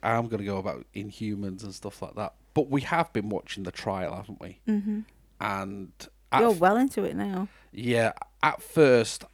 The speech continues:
Speaker 1: I was, "They're both as bad as each other.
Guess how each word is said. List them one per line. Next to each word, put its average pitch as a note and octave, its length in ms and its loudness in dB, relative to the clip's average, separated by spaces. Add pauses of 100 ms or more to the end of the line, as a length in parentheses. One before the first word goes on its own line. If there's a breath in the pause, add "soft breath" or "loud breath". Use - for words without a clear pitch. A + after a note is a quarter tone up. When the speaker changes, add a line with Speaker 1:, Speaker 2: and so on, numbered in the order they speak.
Speaker 1:
I A2 240 0
was, G#2+ 760 0
"They're A2 160 -6
both C3+ 320 0
as C3+ 120 -4
bad B2+ 220 0
as B2 160 -8
each B2 280 -4
other. A2 640 0